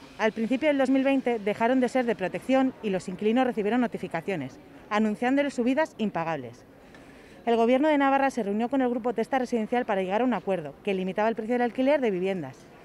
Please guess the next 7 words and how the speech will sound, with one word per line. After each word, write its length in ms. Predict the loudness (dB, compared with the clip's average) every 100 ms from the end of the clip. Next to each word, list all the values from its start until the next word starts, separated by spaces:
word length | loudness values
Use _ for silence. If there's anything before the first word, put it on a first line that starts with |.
| -20 -20 -20 -4
que 120 | 0
perdían 540 | 2 0 2 2 2 0 -2
el 100 | -2
régimen 340 | 0 2 2 2
de 80 |
protección 400 | 0 -6 -4 -4
pública. 440 | -2 -6 -8 -12